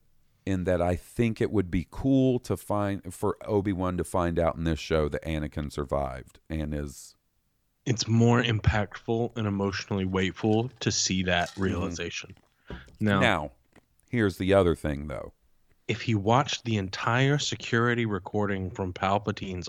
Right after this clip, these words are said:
Speaker 2: office, he names him Vader in that scene.
Speaker 1: W-, in that, well, you see in Revenge of the Sith,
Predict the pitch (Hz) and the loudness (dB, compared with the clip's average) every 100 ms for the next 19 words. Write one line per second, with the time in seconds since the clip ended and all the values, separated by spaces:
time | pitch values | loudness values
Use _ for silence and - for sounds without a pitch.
0 | - 104 98 - 67 - - - _ _ | -2 0 0 -6 -12 -12 -14 -20 _ _
1 | _ _ _ _ - 104 101 98 107 104 | _ _ _ _ 2 4 4 2 0 2
2 | 104 120 120 117 107 95 85 90 85 80 | 4 6 4 4 2 2 2 0 -2 -6
3 | 85 80 78 80 - 82 87 127 110 127 | -8 -8 -10 -8 -8 -10 -12 -12 -4 0
4 | 139 143 - 110 127 123 127 - 170 143 | 4 4 4 8 8 8 2 0 0 2
5 | 101 110 101 - 98 92 104 92 82 78 | 2 2 0 -4 -4 0 0 -2 -2 -2
6 | 113 85 | 0 0